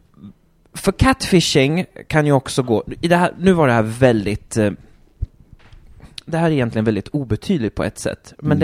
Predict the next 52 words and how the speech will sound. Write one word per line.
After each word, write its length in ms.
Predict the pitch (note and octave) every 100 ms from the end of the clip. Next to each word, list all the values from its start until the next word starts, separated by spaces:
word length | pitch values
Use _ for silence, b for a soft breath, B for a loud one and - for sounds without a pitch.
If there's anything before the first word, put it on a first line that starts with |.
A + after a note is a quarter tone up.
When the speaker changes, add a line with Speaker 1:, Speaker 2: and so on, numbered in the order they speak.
| B2
Speaker 1:
det 60 | -
kan 280 | G#3 G#3+ -
också 340 | B2+ - -
gå 260 | B2+ A2 G#2
så 240 | - A2
pass 280 | - G2+ -
långt 320 | A2 G2 G#2
Speaker 2:
Du 140 | - G2
Speaker 1:
att 60 |
Speaker 2:
kan 100 | - G2
Speaker 1:
folk 120 | A2
Speaker 2:
få 120 | F#2
det 60 | F2
tillbaka. 560 | F#2+ A#2+ E3+ - C3 G#2+ b b b _ _ -
Speaker 1:
Vad 120 | D3+
sa 100 | A#2+
du? 140 | A#2+ F#3 _ _ -
Speaker 2:
Du 120 | G#2
kan 120 | A2+
ju 60 | G2+
få 180 | G#2+ G#2
tillbaka, 420 | A2 G#2+ G2+ - G2 -
folk 220 | - G2
kan 140 | - B2+
ju 100 | G#2
faktiskt, 500 | F#2+ - F#2 - -
det 60 |
har 80 | G2+
ju 120 | G2
hänt 400 | F2+ B2+ G#2+ -
att 160 | G2 -
folk 360 | - F#2+ F2+ G#2
utpress-, 600 | G2 _ - G2+ - - b b b
Speaker 1:
Ja. 180 | - E3+
Speaker 2:
utpressar 320 | - C3+ B2
folk 380 | - - - -
Speaker 1:
Ja. 200 | C3+ C#3+ b b
Speaker 2:
som 180 | - A#2
har 180 | G#2 F2+
yrken 500 | G#2 F#2+ - A2+ G2+
eller 140 | F2+
är 60 | F2+
i 140 | F#2
relation 720 | F#2+ F#2+ F#2+ A2+ A2 G#2+ G2 F#2
eller 100 | F2
såna 220 | G2+ G2
saker. 420 | - G#2 G2 - D3
Speaker 1:
Man 180 | C3+
har 60 | C#3
gett 220 | C#3 -
ut 200 | C3+ - - -
all, 480 | D#3 D#3+ D#3 D3+